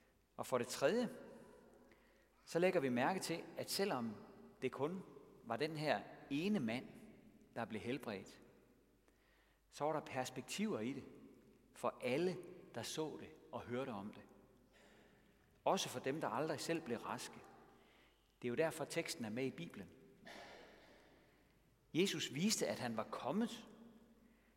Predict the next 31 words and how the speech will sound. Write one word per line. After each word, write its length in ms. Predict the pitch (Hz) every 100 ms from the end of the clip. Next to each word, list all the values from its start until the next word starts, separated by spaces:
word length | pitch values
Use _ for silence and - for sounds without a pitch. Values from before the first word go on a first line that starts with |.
| _ -
at 80 | 127
hans 160 | 127
kræfter 380 | - 165 196 143
nu 140 | 156
er 80 | 185
i 200 | 143 123 120 - - -
spil 540 | - - 160 208 226 -
her 140 | 170
på 140 | 123
jorden. 420 | 120 175 - 120 104 - - - - - - - - - _ -
De 80 |
kræfter, 400 | 185 165 202 -
der 120 | 131 127
en 80 |
dag 240 | 123 180 180 - - - - - -
skal 220 | - 131
nyskabe 680 | 131 208 220 - 123 135 127
hele 320 | 147 208 196
verden 340 | 113 139 - - - - - - - - - - _ _ _ _ _
til 200 | - 110
verden 320 | 127 170 180
to 220 | 127 196 190
komma 240 | 139 120
nul, 240 | 117 147 160 - - - - - - - - -
uden 260 | 165 214 208
sygdom, 460 | 156 160 156 117 - - - -
uden 220 | 175 202
synd, 300 | - 139 135 - - - - - - 156
uden 220 | 190 202
smerte, 480 | - 117 113 131 110 - -
uden 340 | 156 185 -